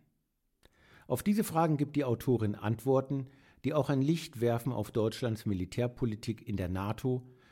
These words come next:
und die Sachzwänge der jahrzehntelangen Unterfinanzierung der Bundeswehr. Im Zuge der Zeitenwende muss es darum gehen, verlorene Schlagkraft auch in der bodengebundenen Luftverteidigung schnell wiederzugewinnen. Die Geschichte der Abwehr ballistischer Raketen beginnt in den U S A.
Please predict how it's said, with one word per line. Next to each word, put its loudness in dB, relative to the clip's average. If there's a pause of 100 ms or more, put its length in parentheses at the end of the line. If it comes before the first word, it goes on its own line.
(140)
und 0
die 4
Sachzwänge 2
der 2
jahrzehntelangen 0
Unterfinanzierung -2
der 0
Bundeswehr. -4 (800)
Im 4
Zuge 4
der 4
Zeitenwende 2
muss 2
es -6
darum 0
gehen, 0 (260)
verlorene 6
Schlagkraft -2
auch 4
in 0
der 4
bodengebundenen 2
Luftverteidigung 0
schnell -4
wiederzugewinnen. -6 (760)
Die 0
Geschichte 4
der 6
Abwehr 4
ballistischer 4
Raketen -2
beginnt 0
in 0
den 0
U -2
S -4
A. -12